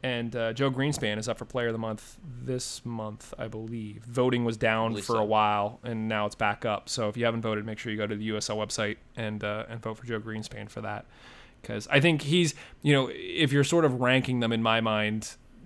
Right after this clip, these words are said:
Speaker 1: I think Kenny deserves it, but a very close second is probably Joe, um, for holding down the defense this year. So,
Speaker 2: Definitely.
Speaker 1: yeah. Gentlemen, I guess anything else for this episode? Obviously a lot going on this week, but, uh, we will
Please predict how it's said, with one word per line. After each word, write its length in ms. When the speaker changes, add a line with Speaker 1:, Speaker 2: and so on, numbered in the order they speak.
Speaker 1:
I 80
think 220
Kenny 280
deserves 420
it, 120
but 100
a 40
very 260
close 320
second 340
is 80
probably 420
Joe, 380
um, 540
for 280
holding 240
down 120
the 80
defense 400
this 180
year. 220
So, 400
Speaker 2:
Definitely. 400
Speaker 1:
yeah. 80
Gentlemen, 320
I 60
guess 160
anything 340
else 220
for 120
this 200
episode? 540
Obviously 280
a 60
lot 380
going 200
on 200
this 200
week, 440
but, 300
uh, 420
we 100
will 380